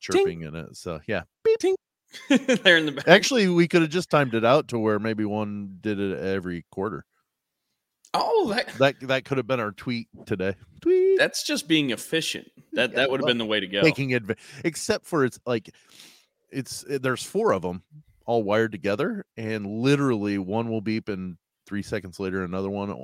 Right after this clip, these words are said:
Speaker 2: will go, and then it'll go five minutes without. I don't understand it,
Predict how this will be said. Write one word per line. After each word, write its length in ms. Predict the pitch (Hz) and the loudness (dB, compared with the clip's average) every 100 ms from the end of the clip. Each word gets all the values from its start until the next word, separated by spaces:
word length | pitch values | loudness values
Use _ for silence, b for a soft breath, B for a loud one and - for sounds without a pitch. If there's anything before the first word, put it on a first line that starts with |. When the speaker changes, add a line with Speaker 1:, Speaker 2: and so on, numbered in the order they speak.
| - | -10
Speaker 2:
will 160 | 110 98 | -8 -2
go, 320 | 107 107 107 | 0 0 0
and 180 | - 98 | -4 -4
then 220 | 98 95 | -4 -4
it'll 200 | 92 92 90 | -4 -4 -2
go 100 | 87 | -2
five 260 | - 90 76 | -2 -4 -4
minutes 260 | 80 - | -12 -12
without. 260 | - 85 - _ _ | -14 -16 -18 _ _
I 160 | 110 92 _ | -4 -4 _
don't 240 | - 95 90 | -6 -4 -6
understand 560 | 90 82 78 - 69 | -10 -10 -12 -14 -16
it, 80 | 71 | -16